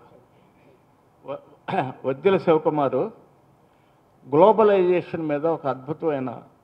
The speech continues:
కవితా సంపుటిని వెలువరించాడు. "ప్రపంచం ఇప్పుడు మీ గుప్పిట్లో,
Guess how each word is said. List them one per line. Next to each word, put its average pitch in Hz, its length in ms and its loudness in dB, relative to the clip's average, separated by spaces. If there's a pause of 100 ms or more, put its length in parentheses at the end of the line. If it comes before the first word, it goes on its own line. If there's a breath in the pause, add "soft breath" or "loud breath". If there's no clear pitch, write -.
(160)
కవితా 175 300 -4
సంపుటిని 143 520 -12
వెలువరించాడు. 120 720 -10 (1120)
"ప్రపంచం 202 580 0
ఇప్పుడు 160 420 -4 (100)
మీ 143 180 0
గుప్పిట్లో, 135 600 -6